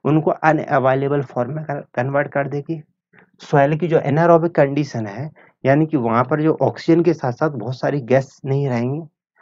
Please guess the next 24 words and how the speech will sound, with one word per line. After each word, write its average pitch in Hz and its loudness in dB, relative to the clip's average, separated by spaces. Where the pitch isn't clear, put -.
तो 247 6
प्लांट 160 0
को 240 4
उन 202 2
टाइप 147 -2
की 214 -4
जो 196 2
कंडीशन, 175 0
जो 180 -6
स्ट्रेस 185 0
कंडीशन 156 -2
है, 180 -6
उससे - -4
अपने 147 0
आप 143 -4
को 180 2
सर्वाइव 139 0
करने 139 -4
के 143 -8
लिए 160 0
बहुत 156 -2
सारे 127 0
टाइप 113 -8
के 165 0